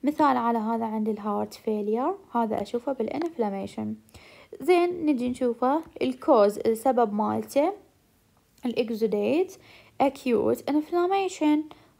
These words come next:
هذا non inflammatory disorder. مثل شنو عندي؟ مثل ال-، الهارت فيلير.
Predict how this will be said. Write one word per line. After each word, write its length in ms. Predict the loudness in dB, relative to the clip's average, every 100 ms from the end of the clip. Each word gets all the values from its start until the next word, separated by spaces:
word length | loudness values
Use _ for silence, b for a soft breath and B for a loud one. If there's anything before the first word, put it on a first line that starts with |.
| 4
هذا 400 | 4 4 2 2
non 440 | 0 2 2 -2
inflammatory 760 | -2 -2 0 -2 0 0 0 -4
disorder. 720 | 0 0 2 4 2 2 -2
مثل 320 | -2 0 -2
شنو 220 | -2 -2
عندي؟ 520 | -2 -2 0 0 0 -4 B B B B B
مثل 440 | -4 0 2 4 4 4
ال-، 480 | 2 2 2 2 0 0 0 0 0 -2 -4 -6 -8
الهارت 480 | -2 2 2 2 -4
فيلير. 500 | 0 2 2 0